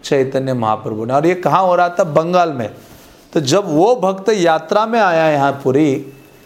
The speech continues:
और चैतन्य महाप्रभु के संग फिर सारे भक्त मंदिर दर्शन करने के लिए जा रहे थे, महाप्रभु ने कहा, "किसी को नहीं देना बाकी भक्तों को, एक भक्त का ही इस पर अधिकार है।" कौन थे वो?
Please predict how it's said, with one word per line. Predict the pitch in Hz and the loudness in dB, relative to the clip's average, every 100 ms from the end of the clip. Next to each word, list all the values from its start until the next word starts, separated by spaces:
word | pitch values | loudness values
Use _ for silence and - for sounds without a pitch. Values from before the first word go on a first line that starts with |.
| _ - | _ -2
और | 135 139 | 0 0
चैतन्य | - 147 147 160 160 | 0 0 0 -2 -2
महाप्रभु | 143 131 147 147 147 143 | -2 0 0 0 0 0
के | 143 143 | 0 -4
संग | 143 143 143 | -2 -4 -2
फिर | 139 131 | -4 -2
सारे | 143 131 139 | 0 0 0
भक्त | 131 131 123 120 | 0 -2 -4 -6
मंदिर | 127 131 156 | -4 -2 -2
दर्शन | 143 135 131 165 151 | 0 0 0 -4 -4
करने | 143 143 | -4 -4
के | 139 | -6
लिए | 143 135 | -4 0
जा | 131 | 2
रहे | 143 151 | 2 0
थे, | 147 170 190 190 - - - - - | 0 -2 -2 -8 -18 -20 -20 -20 -8
महाप्रभु | 127 131 156 165 175 170 | -2 0 0 0 0 0
ने | 175 180 | -2 0
कहा, | 185 | 0
"किसी | 180 170 151 202 | 0 -4 0 0
को | 196 190 | 0 2
नहीं | 185 | 2
देना | 170 165 160 | 0 2 2
बाकी | 151 143 147 | 0 0 0
भक्तों | 131 110 123 120 | 0 0 -4 -4
को, | 110 110 - - - - - - | -4 -8 -10 -20 -20 -20 -20 -6
एक | 165 190 202 151 | 0 0 0 -2
भक्त | 151 147 151 202 | -2 -2 -2 2
का | 196 | 2
ही | 190 220 | 2 0
इस | 196 | -2
पर | - 185 | 0 2
अधिकार | 156 151 156 151 147 | 2 0 0 2 2
है।" | 127 | 0
कौन | 110 - 151 190 | -2 -2 0 0
थे | 180 185 | -2 0
वो? | 180 196 | 0 -2